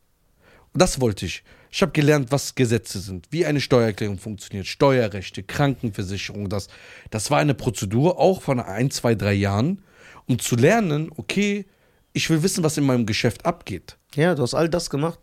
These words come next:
Speaker 2: was ich nicht mache, ja.
Speaker 1: So. <laughs> Und das sind die Sachen, wo ich vergessen habe,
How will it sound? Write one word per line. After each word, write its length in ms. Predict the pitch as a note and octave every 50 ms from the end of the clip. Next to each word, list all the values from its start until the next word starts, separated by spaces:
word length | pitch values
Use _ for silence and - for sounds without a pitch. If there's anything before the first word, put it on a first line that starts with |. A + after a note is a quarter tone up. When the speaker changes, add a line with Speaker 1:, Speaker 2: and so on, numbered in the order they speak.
| _ _
Speaker 2:
was 180 | - C3 B2+ -
ich 160 | - C3 - -
nicht 200 | A#2 - - -
mache, 260 | A2 G#2+ - A2 G#2+
ja. 120 | A2+ - - _ _ _ _
Speaker 1:
So. 320 | - A#2+ A#2 A2+ F#2 F#2 - _ _ -
<laughs> 1600 | - - - - - F#4 F4+ F4+ E4+ - - - - - - - - - _ _ - - _ _ - G#3 - - - A#3+ - -
Und 180 | G#3+ G3 D3
das 180 | G3 G#3+ - -
sind 100 | A3+ A3
die 100 | G3 F3
Sachen, 480 | E3 G3 A3 G#3 - - G#3+ A3 C4 C#4 - - - _ _ _ _ _ _ _ _ _ _ _ _ _ _ _ _
wo 240 | - A#2 A2+ D#3+ F#3
ich 180 | G3+ E3+ - -
vergessen 640 | - E3 C#3 B2 G3 A#3+ - - - A#3 F#3+ D3 A#2+
habe, 500 | A#2+ A#2 A#2 A2+ G2+ A2 C3+ E3 A3+